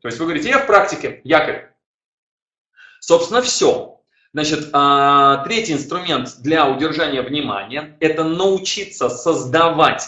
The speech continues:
такие якоря, которые будут на вас работать. Только опять, это надо делать не бла-бла-бла, а вот у меня реально, вот всё, что я вам описал, это полностью реально действующие мною созданные мне же инструменты.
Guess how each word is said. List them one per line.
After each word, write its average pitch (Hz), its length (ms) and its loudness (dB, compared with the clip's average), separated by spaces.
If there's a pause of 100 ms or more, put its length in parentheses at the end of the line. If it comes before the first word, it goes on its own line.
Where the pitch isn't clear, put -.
такие 139 400 -6
якоря, 127 540 0
которые 143 300 -4
будут 165 280 -4
на 120 120 -4
вас - 180 -6
работать. - 540 -6 (280)
Только 160 200 0
опять, 156 240 2
это 135 120 -6
надо 156 160 -2
делать 175 220 4
не 151 100 0
бла-бла-бла, 151 920 2 (180)
а 135 120 2
вот 151 160 2
у - 20 -2
меня 208 180 2
реально, 143 640 8
вот 127 140 -10
всё, 190 120 2
что 165 120 -2
я 147 80 6
вам 147 140 0
описал, 247 420 0
это - 160 -6
полностью 185 480 -2
реально 165 380 4
действующие 165 680 -6
мною 143 360 0
созданные 160 540 -2
мне 139 280 -2
же 147 100 -2
инструменты. 139 600 -8